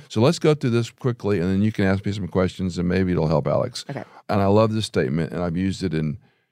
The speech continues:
Speaker 1: two churches, and I've given it to several churches. It was really developed at Emmanuel,
Speaker 2: Mm-hmm.
Speaker 1: and there were a bunch of great thinkers, Steve Holly, Ralph Weitz, Gary Holmberg, Dennis Perry,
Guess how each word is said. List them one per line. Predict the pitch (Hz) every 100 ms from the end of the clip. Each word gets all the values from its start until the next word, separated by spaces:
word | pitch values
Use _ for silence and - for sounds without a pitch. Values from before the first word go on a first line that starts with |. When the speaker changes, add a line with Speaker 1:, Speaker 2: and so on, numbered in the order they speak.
| _ _ _ _ -
Speaker 1:
two | 147 143
churches, | - 127 123 123 113
and | 82
I've | 78 67 -
given | 107 120 90
it | - -
to | - 73
several | - - 139 110 80
churches. | - 76 - 78
It | 87
was | 85 95
really | 135 123
developed | - 87 82 -
at | - -
Emmanuel, | 90 95 80 78 113 123 _ 139
Speaker 2:
Mm-hmm. | 131 135 139 _ -
Speaker 1:
and | 92
there | 87
were | 82
a |
bunch | 87 107 92
of | -
great | 95 101 -
thinkers, | 98 85 98 87
Steve | - 85 104 101
Holly, | 87 85 87
Ralph | 82 90 110 -
Weitz, | 80 87 82 -
Gary | - 98 110
Holmberg, | 85 87 87 82 87 82 80
Dennis | 92 107 -
Perry, | - 87 85